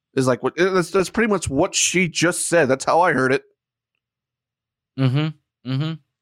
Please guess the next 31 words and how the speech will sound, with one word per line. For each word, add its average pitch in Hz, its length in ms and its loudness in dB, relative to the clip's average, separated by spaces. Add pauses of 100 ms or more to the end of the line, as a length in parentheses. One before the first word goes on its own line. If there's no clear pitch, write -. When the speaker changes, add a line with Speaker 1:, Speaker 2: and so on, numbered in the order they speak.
(600)
Speaker 2:
So - 220 2
we've 170 280 2
got 131 480 -2 (840)
abortion 175 760 2 (100)
front 143 240 -2
and 113 100 0
center, 104 420 -4 (220)
right? 123 280 -2 (300)
Let's 202 160 -2
make 233 140 -2
sure 220 140 0
Speaker 1:
Uh-huh. 190 140 4
Speaker 2:
that 156 40 0
our, 127 640 0
our 151 220 2
extreme 220 420 0
position 147 400 -4
on 127 140 2
abortion 110 460 -2
is 104 80 -6
front 107 240 -2
and 104 100 -10
center. 95 320 -8 (460)
Let's 247 220 -2
make 277 200 -2
sure 202 240 4
that 156 160 -2
we 139 120 4
make 139 280 0
the 131 100 -6
case, 139 560 -6